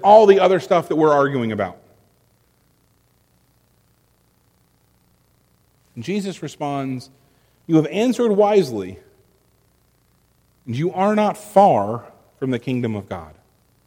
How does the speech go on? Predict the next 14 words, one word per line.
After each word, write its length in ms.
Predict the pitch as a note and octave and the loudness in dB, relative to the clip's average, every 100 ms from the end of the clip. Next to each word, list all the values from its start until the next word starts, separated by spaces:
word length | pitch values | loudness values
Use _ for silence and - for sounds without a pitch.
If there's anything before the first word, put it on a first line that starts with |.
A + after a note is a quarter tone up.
| _ _ _ _ _ _ _ _ _ _ _ _ _ _ _ _ _ | _ _ _ _ _ _ _ _ _ _ _ _ _ _ _ _ _
Why 260 | F#3 B3+ C4 | -4 -4 -4
not 260 | G3+ F#3+ | -6 -6
far? 320 | C#3 D#3+ A#2 F#2 | -6 -4 -4 -4
Why 200 | F3+ G#3+ | -4 -4
not 340 | G3 E3+ - _ _ - | -4 -8 -12 _ _ -4
and 160 | D#3 | -4
you 200 | D#3 F3 | -2 0
are 180 | D#3+ D#3 | 4 4
of 340 | D#3 B2+ G#2 | 4 0 -2
the 100 | B2+ | -8
kingdom 380 | A#2 C#3 B2+ A#2 | -6 -4 -4 -4
of 120 | A2 | -4
God, 340 | A2 G#2+ F#2+ F#2+ | -4 -4 -4 -8
because 540 | B2 - F#3 F3 E3+ | -10 -6 -4 -4 -8